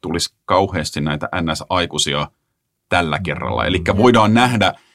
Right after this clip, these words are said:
Speaker 1: ikävä kyllä ihmisiä, jotka kuuntelee jonkun tuollaisen puheen ja sit lähtee toteuttamaan ja arvo-, arvaamaan, että mitä se suuri johtaja nyt oikeasti halusi. Vähän kuten nähdään varmaan Kiinassa tai Venäjällä, että ruvetaan alaiset miettimään, että mik-,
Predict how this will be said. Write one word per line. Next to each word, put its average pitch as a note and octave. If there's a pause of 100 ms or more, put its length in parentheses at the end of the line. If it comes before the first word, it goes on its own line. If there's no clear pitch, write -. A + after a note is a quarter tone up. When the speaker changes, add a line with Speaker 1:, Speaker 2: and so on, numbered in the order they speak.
(240)
Speaker 1:
ikävä A#2
kyllä G2
ihmisiä, A2+
jotka F#2 (380)
kuuntelee A2
jonkun F#2
tuollaisen F2+
puheen D2 (340)
ja F#2+
sit A2 (180)
lähtee A2
toteuttamaan F#2
ja F2
arvo-, G2
arvaamaan, F#2+
että E2 (160)
mitä A#2+
se G2
suuri G2
johtaja F#2+
nyt E2
oikeasti F2
halusi. D#2+ (520)
Vähän F2+
kuten B2
nähdään A#2+
varmaan G#2
Kiinassa F#2+
tai F2+
Venäjällä, E2+
että E2
ruvetaan E2+
alaiset G2+
miettimään, G2
että E2+
mik-, G#2